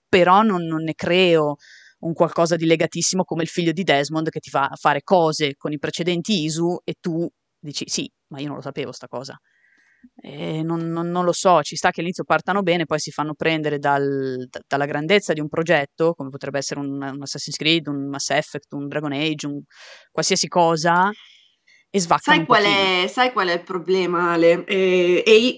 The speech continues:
Speaker 2: io, io lo capisco, perché, mm, i, i pub-, perché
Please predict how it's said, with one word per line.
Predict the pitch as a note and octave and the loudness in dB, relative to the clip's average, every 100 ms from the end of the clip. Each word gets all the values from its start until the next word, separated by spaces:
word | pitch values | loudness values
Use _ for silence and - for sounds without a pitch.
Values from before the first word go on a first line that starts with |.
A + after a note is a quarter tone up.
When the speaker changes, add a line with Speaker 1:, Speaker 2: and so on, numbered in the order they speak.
| C4 | 4
Speaker 2:
io, | D#4 C#4 - - _ _ _ _ _ | 6 6 4 -4 _ _ _ _ _
io | C#4 E4 | 2 2
lo | D4 | 2
capisco, | A3+ G#3 F#3 - - E3+ F3 - _ | -2 -4 -4 -6 0 0 0 -6 _
perché, | G3+ F#3+ - G3+ G3 G3 - | -6 -6 -2 2 2 2 0
mm, | F#3 F#3+ F3+ F3+ F3 F3 F3+ F3+ B2 - _ _ _ _ _ _ - | 2 4 4 4 4 4 4 2 0 -6 _ _ _ _ _ _ -2
i, | G3+ - | 0 0
i | G3 | 2
pub-, | - G#3+ A3 - | 6 6 6 0
perché | G#3+ F#3+ F#3+ _ | -8 -6 -8 _